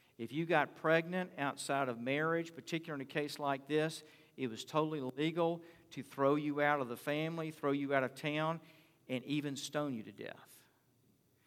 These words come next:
So she's sitting there hearing this, thinking, "I'm probably just lost my engagement in marriage to Joseph." The next thing she's thinking is she lives in a small town.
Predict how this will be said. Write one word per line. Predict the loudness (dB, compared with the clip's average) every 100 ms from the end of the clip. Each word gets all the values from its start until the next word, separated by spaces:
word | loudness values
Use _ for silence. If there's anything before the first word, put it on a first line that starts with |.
| _ -8
So | -4
she's | -2 0 0
sitting | 2 6 6 6
there | 4 4 4
hearing | 6 6 6 4
this, | 2 0 2
thinking, | 2 2 0 2
"I'm | 2 2
probably | 0 4 6 6 2 0 0 0 -4 -18 -8
just | 0 0 0 -6
lost | 0 4 4 2 -4 -14 -18 _ _ _ _ _ _ -2
my | 2 4
engagement | 2 0 2 2 0 -4 -4 -4
in | -6 -2
marriage | 0 0 -2 -6 -12
to | -12
Joseph." | -6 -6 -6 -14 -16 -20 _ _ _ _ _ _ _ _ _ _ _ _ -20 -10 2
The | 4
next | 10 10 10
thing | 8 8
she's | 6 0 0
thinking | 6 6 8 4
is | 6 4
she | 2 2
lives | 8 10 10
in | 6
a | 2 0
small | -2 -4 4 4 6 2
town. | 0 2 2 2 -2